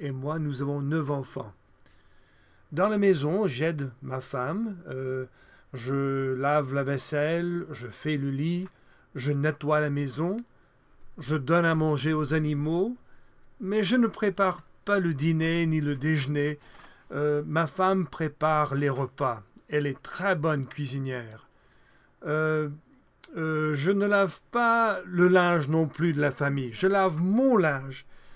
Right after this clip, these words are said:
mais je ne lave pas le linge de la famille. Euh, j'écoute de la musique, j'aime écouter de la musique. J'écoute de la musique classique et aussi de la musique rock. Euh, euh, je ne joue pas du piano, mais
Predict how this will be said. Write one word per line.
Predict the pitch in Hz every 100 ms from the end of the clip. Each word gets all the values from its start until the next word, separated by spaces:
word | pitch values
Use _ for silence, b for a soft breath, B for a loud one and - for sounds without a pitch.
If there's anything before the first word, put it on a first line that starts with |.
| b -
mais | 156
je | 147
ne | 165 160
lave | 160 143 -
pas | 160
le | 156
linge | 143 147 139 123
de | 131
la | 135 127
famille. | 131 127 120 110 b b b b b -
Euh, | 147 151 147
j'écoute | 139 160 156 190 - -
de | 156
la | 156
musique, | 156 131 147 202 151
j'aime | 131 156 151
écouter | 151 - 143 143 135
de |
la | 131 131
musique. | 135 123 196 202 - B B B
J'écoute | 127 147 139 165 170 -
de | 156
la | 147
musique | 143 135 139 -
classique | 147 135 - 233 -
et | 240 269 254
aussi | 185 202 - 185 190 -
de | 156
la | 156
musique | 143 151 135
rock. | 131 135 - - b b b b b b _ -
Euh, | 165 170 175 175 170 156 165 - 190
euh, | 160 160 156
je | 143 202
ne | 220
joue | 160 196
pas | 175 233 226
du | 180
piano, | 151 - 180 151 147 202 - b b b -
mais | 165 190 233